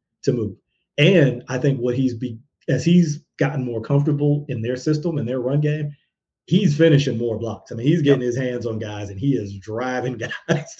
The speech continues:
Speaker 1: down the field. And that's another thing that I, I, I didn't know. I mean, I probably watched four games of him with the Jets last year, and maybe just because it's a different system, it was more of a zone-based system. You just didn't see as many opportunities for him to, like, really finish blocks. And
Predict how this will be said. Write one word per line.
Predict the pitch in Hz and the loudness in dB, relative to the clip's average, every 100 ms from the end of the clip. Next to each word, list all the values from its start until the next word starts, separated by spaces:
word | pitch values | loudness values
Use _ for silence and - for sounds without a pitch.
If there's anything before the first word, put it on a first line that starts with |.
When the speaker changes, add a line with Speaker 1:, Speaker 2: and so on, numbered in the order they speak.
| 143 | -10
Speaker 1:
down | 170 165 | -6 -4
the | 185 - | -4 -4
field. | 143 127 113 - - - - | -4 -4 -8 -14 -20 -18 -4
And | 143 | 0
that's | 147 180 | 2 2
another | 165 180 302 277 | 2 2 0 0
thing | 127 104 110 | -2 -4 -10
that | 120 | -8
I, | 131 147 | -8 -10
I, | 123 101 - _ - | -12 -12 -16 _ -12
I | 120 | -10
didn't | 113 131 127 131 - | -6 -6 -6 -12 -8
know. | 139 143 120 | -2 0 -2
I | |
mean, | 120 | -4
I | 160 180 _ | -8 -8 _
probably | - 190 | -4 -2
watched | 143 113 - | 0 -4 -10
four | 127 120 | -4 -2
games | 123 123 127 | -2 -6 -8
of | 135 | -6
him | 139 135 | -6 -8
with | 127 | -12
the | |
Jets | 120 139 - | -10 -10 -10
last | 131 139 | -12 -10
year, | 139 143 147 _ _ - | -6 -6 -8 _ _ -4
and | 226 | -4
maybe | 277 | -2
just | 208 - | -4 -4
because | - 180 | -2 -2
it's | 156 | 0
a | 151 | 0
different | 151 143 | 2 0
system, | 147 151 143 | -2 -2 2
it | 151 | 2
was | 143 | 4
more | 147 143 | 4 4
of | |
a | 110 | 0
zone-based | 127 135 127 127 127 | -4 -4 0 -2 0
system. | 131 - 120 117 _ _ _ - | -6 -6 -12 -14 _ _ _ -4
You | 139 | -4
just | - | -2
didn't | 123 | -4
see | - 139 131 | 0 2 2
as | 113 | 0
many | 123 120 | -2 -4
opportunities | 117 117 117 131 120 120 | -4 -4 -4 -4 -2 -4
for | 117 113 | -6 -6
him | 120 113 | -6 -6
to, | |
like, | 107 101 | -6 -6
really | 104 120 110 | -4 -4 -4
finish | - 123 113 | -8 -8 -8
blocks. | - 113 117 | -8 -8 -8
And | - | -12